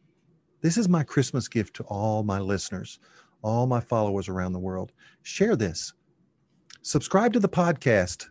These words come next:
so that you get updates when I upload a new episode. Tell ten people about this.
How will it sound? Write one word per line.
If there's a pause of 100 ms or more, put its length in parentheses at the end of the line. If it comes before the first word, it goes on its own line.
so
that
you
get
updates
when
I
upload
a
new
episode. (2500)
Tell
ten
people
about
this.